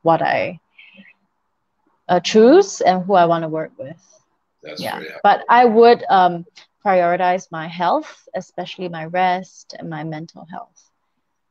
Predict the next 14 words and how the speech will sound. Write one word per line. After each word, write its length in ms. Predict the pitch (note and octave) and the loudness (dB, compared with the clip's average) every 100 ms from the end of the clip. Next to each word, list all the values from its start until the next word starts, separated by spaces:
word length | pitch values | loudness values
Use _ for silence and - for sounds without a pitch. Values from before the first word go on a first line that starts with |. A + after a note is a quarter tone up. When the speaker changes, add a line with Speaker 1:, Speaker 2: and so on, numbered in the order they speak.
| _ | _
Speaker 1:
above 420 | F#3+ F#3 F3 E3 - - | 0 4 4 4 -4 -8
everything 500 | D#3+ D#3 D#3+ C3+ B2+ | -8 -8 -14 -18 -20
else. 480 | - _ _ _ _ _ _ - | -20 _ _ _ _ _ _ -16
Yeah, 220 | - F#2+ | -12 -10
my, 320 | - F3+ A2+ - | -6 -6 -8 -10
my 180 | E3+ D#3+ | -10 -6
alone 340 | F3 E3 D#3+ | -4 -4 -6
time. 640 | E3 E3+ D3 D#3+ - - F3+ _ _ _ | -8 -10 -10 -10 -12 -16 -20 _ _ _
Yeah, 320 | - D2+ - - | -12 -12 -12 -12
like, 340 | F3+ F3 - - - - _ _ | -2 -2 -2 -14 -20 -20 _ _
prioritizing, 600 | G#3 F#3+ F#3+ F#3+ F3 E3 | 2 2 2 0 0 -2
like, 240 | D#3 D3 - | -4 -8 -8
you 80 | D#3 | -12
know, 280 | D#3 - | -12 -16